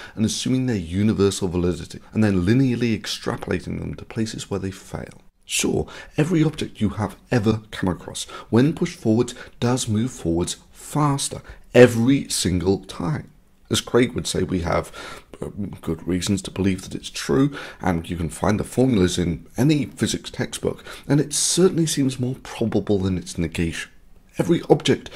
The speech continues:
you have ever pushed moved faster, just as every event you've ever witnessed had a cause. But only when you understand the mathematics that accurately describes motion, and not before,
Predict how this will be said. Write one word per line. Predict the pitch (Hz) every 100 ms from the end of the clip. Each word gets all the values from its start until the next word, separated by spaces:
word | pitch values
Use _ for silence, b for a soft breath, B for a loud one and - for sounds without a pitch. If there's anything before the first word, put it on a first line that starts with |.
| B B
you | 117
have | 110 139 135 -
ever | 147 135
pushed | - - 107 - - B B
moved | 101 120 123 113 - -
faster, | - - 113 104 104 - - - - - - -
just | 143 -
as | 127 - B B B
every | 135 131
event | 113 127 123 -
you've | 113 -
ever | 120 117
witnessed | 101 120 - - - - - -
had | - 95
a | -
cause. | - - 85 - - - - - - B B
But | - -
only | 135 165
when | 170 160
you | 143
understand | 135 - 113
the | 110
mathematics | 104 - 98 104 104 - -
that | - - -
accurately | - - 127 117 104
describes | 101 - 101 95 -
motion, | 98 95 95 - - B B
and | 104 95
not | 98 147 -
before, | 151 - 143 101